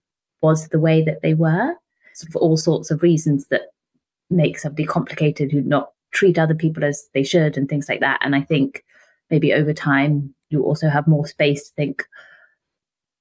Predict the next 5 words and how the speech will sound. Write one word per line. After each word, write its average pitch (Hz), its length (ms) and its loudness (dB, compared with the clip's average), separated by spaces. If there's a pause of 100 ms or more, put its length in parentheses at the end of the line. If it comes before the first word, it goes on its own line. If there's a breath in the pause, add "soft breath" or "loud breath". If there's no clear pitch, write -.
(140)
"It 180 80 6
wasn't 170 300 4
okay 180 640 2 (600)
what 165 280 2
happened" 170 600 0